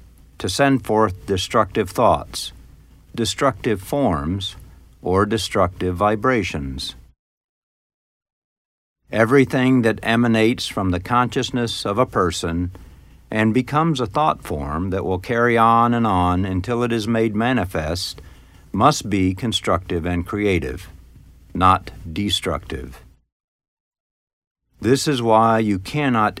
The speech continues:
injure another person mentally or through any formula or mental process.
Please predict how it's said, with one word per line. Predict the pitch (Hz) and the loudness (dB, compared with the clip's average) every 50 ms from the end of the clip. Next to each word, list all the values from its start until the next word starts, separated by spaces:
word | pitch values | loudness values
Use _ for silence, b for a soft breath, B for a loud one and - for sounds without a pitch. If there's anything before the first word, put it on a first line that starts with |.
| - - | -4 0
injure | 127 139 139 127 104 90 90 87 87 | 2 2 4 2 2 2 2 0 0
another | - - 85 87 87 95 101 107 107 120 117 | 0 -2 -2 -2 0 0 0 0 0 0 -2
person | 110 95 - 117 113 107 - - 110 104 98 | -2 -2 -2 -2 -2 -2 -2 -4 -4 -2 -2
mentally | 107 113 117 113 - - 82 76 71 73 76 80 78 b b b b b b b b _ | 0 -2 -2 -2 -4 -6 -6 -4 -4 -4 -6 -6 -8 b b b b b b b b _
or | - 98 104 113 113 | -2 2 2 2 2
through | 101 - 123 117 117 117 113 - | 0 -2 -2 0 0 0 0 -2
any | - 123 135 143 143 139 | 0 0 0 2 2 0
formula | 127 - 92 90 85 80 80 78 76 76 76 80 82 82 - - - - | -2 -2 -2 -2 0 0 -2 -2 -2 -2 -2 -2 -4 -4 -8 -12 -10 -6
or | 82 87 87 87 | -2 0 0 0
mental | 87 87 85 85 82 - 92 80 | 0 0 -2 -2 -4 -4 -6 -8
process. | 76 - - - 71 73 - - - 76 67 65 - - - - - | -8 -6 -6 -6 -4 -4 -6 -6 -8 -8 -8 -8 -8 -10 -10 -12 -14